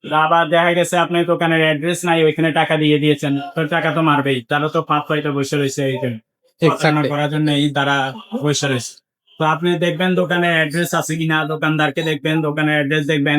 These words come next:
Speaker 1: যে পণ্যটা আপনি কিনতেছেন সেটা ভিডিও কলে দেখবেন, তারপর অর্ডার কনফার্ম করবেন, টাকা দিবেন, টাকা মাইর যাবে না। আপনি পুরো টাকা দিলেও মাইর যাবে না। আপনি যদি সাইকেলের পুরো টাকাও দিয়ে দেন, তাও মাইর যাবে। কিন্তু আম-, আমরা আগে পুরো টাকা নিই না, কারণ অনেকে বিশ্বাস করতে চায় না। এই কারণে আমাদেরকে আগে এক হাজার টাকা অ্যাডভান্স করতে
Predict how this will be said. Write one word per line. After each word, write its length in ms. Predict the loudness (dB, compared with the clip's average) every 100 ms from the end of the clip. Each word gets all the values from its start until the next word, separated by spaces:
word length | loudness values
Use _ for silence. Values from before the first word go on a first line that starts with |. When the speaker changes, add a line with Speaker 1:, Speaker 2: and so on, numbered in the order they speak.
| 2
Speaker 1:
যে 200 | 2 2
পণ্যটা 340 | 2 2 2
আপনি 200 | 0 0
কিনতেছেন 480 | 0 0 0 0 0
সেটা 220 | 0 -2
ভিডিও 260 | -2 0 0
কলে 240 | 0 0 2
দেখবেন, 380 | 0 0 -2 -4 _ _ -2
তারপর 260 | 0 0 0
অর্ডার 240 | 2 0
কনফার্ম 360 | -2 -4 -2 -4
করবেন, 260 | -4 -4 -4
টাকা 240 | -4 -2
দিবেন, 280 | -2 -2 -2
টাকা 220 | -2 -2
মাইর 180 | -2 -2
যাবে 180 | -2 -2
না। 100 | -2
আপনি 220 | -2 -2
পুরো 260 | -2 -4 -2
টাকা 220 | -2 -2
দিলেও 220 | -2 -2
মাইর 180 | -2 -2
যাবে 220 | -2 -4 -6
না। 80 | -10 -14 _ _ -8
আপনি 180 | -4 0
যদি 160 | 0 0
সাইকেলের 380 | 0 -2 -2 -2
পুরো 220 | 0 0
টাকাও 280 | 0 0 0
দিয়ে 180 | 2 2
দেন, 160 | 0 0
তাও 180 | 0
মাইর 160 | 0 0
যাবে। 180 | -2 -4 -10 -4
কিন্তু 220 | 0 2
আম-, 240 | 0 0
আমরা 260 | -4 -2 0
আগে 140 | 0
পুরো 200 | -2 -4
টাকা 240 | -4 -4 -2
নিই 200 | -2 -2
না, 120 | -4 -6
কারণ 220 | -6 -6 -8
অনেকে 280 | -8 -6 -4 -4
বিশ্বাস 320 | -4 -6 -6
করতে 260 | -4 -4 -4
চায় 200 | -4 -6
না। 80 | -8 -12 -8 -8 -6
এই 60 | -4
কারণে 240 | -2 0
আমাদেরকে 360 | 0 -2 -2 -2
আগে 160 | -2 0
এক 120 | 0
হাজার 180 | -2 -2
টাকা 140 | -2
অ্যাডভান্স 280 | -4 -4 -6
করতে 200 | -4 -2